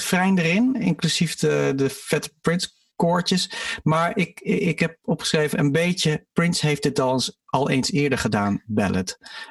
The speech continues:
Eh, dus ik vind hem lekker. Er zit wel een gekke bridge in, een heel onverwachte bridge. En, eh, mooie arrangementen en niet zo bombastisch, dus hij, hij is een beetje terughoudend. Ehm,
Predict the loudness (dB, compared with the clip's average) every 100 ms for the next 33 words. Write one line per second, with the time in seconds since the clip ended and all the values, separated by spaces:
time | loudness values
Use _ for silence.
0 | -2 0 2 0 -4 -6 0 0 0 -6
1 | _ _ _ _ _ _ -2 0 2 2
2 | 2 4 2 2 -2 -2 _ _ _ _
3 | _ _ -2 0 2 2 2 2 0 0
4 | 2 2 2 2 4 4 2 0 2 0
5 | 0 0 2 0 -2 -8 -12 -14 -16 -8
6 | 0 2 4 2 2 2 0 2 2 2
7 | 2 0 -2 -4 -2 2 4 2 2 0
8 | 2 2 2 0 0 0 0 2 2 0
9 | 0 0 0 -2 -2 0 2 2 2 2
10 | 0 -2 _ -20 -20 _ _ _ _ _
11 | _ -2 0 2 2 2 2 2 0